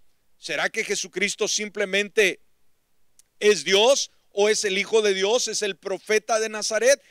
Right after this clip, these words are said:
es el enviado del Señor?". No solamente es el enviado, sino Él es Dios. Muy bien,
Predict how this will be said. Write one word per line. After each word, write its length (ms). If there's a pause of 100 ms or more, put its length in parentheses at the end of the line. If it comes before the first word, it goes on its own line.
(100)
es 280
el 140
enviado 600 (140)
del 240
Señor?". 440 (140)
No 380
solamente 760
es 120
el 140
enviado, 580 (460)
sino 580 (140)
Él 260
es 460
Dios. 500
Muy 180
bien, 320